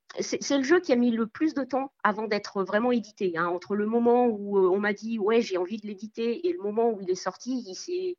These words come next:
écoulé quand même, euh, environ trois ans. Donc, c'est extrêmement long. L'attente en valait la chandelle, hein, si je puis dire. C'était, je suis vraiment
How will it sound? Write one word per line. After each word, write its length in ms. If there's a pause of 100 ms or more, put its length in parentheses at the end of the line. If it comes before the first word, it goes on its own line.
écoulé 340
quand 160
même, 240
euh, 420
environ 320
trois 300
ans. 140
Donc, 160
c'est 180
extrêmement 600
long. 200 (180)
L'attente 680 (180)
en 160
valait 300
la 100
chandelle, 400
hein, 100
si 160
je 120
puis 100
dire. 220
C'était, 400
je 100
suis 180
vraiment 360